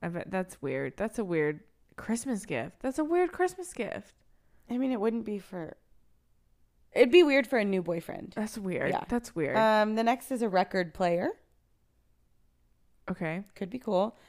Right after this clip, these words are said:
Speaker 2: And then following that was a record table, which is where you put your record player,
Speaker 1: Put your record player on the
Speaker 2: and
Speaker 1: record.
Speaker 2: then you put the records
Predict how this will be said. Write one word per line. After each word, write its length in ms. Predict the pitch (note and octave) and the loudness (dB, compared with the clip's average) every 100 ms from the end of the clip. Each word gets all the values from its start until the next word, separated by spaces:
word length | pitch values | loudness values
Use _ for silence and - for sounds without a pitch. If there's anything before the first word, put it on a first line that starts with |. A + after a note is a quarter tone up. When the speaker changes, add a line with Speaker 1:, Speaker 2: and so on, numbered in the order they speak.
| - - _ | -20 -20 _
Speaker 2:
And 220 | A#3+ B3 B3+ | 2 4 4
then 300 | B3+ B3+ - | 2 0 -4
following 520 | - - A#3 C4+ C4 A3 | -2 6 6 6 0 0
that 320 | G3+ B3 - | 0 0 -2
was 300 | G#3+ G#3 G3 - | -4 -4 -4 -2
a 100 | G3+ | 0
record 540 | G3+ G#3 G#3+ G3+ F3+ | 0 0 -2 -6 -6
table, 580 | - A#3+ F#3+ - - E3+ _ _ - _ _ - | -6 -6 -6 -8 -8 -14 _ _ -20 _ _ -10
which 160 | G3+ | -8
is 140 | F#3+ F3+ | -8 -8
where 100 | G3 | -8
you 260 | F#3+ F#3 F3 | -8 -10 -10
put 180 | - - | -10 -6
your 160 | F#3+ | -4
record 540 | F3 F#3 F#3 F3 E3+ D#3+ - _ - _ _ - _ _ _ - | -4 -6 -6 -6 -8 -10 -20 _ -20 _ _ -20 _ _ _ -10
player, 360 | - G#3 F#3 | -2 0 2
Speaker 1:
Put 60 | E3 | 0
your 100 | F3 | 0
record 220 | F3 E3+ E3 | -4 -6 -8
player 260 | F3+ E3+ - | -6 -6 -4
on 140 | D#3+ | -2
the 60 | D#3+ | 2
Speaker 2:
and 100 | G3+ | 4
Speaker 1:
record. 140 | G3+ G3 | 4 2
Speaker 2:
then 60 | - | 0
you 60 | F3+ | -2
put 320 | - G3 - | -4 -4 -2
the 100 | F#3 | 2
records 680 | F3+ F3+ F3+ F3 E3 - | 2 2 0 -4 -4 -8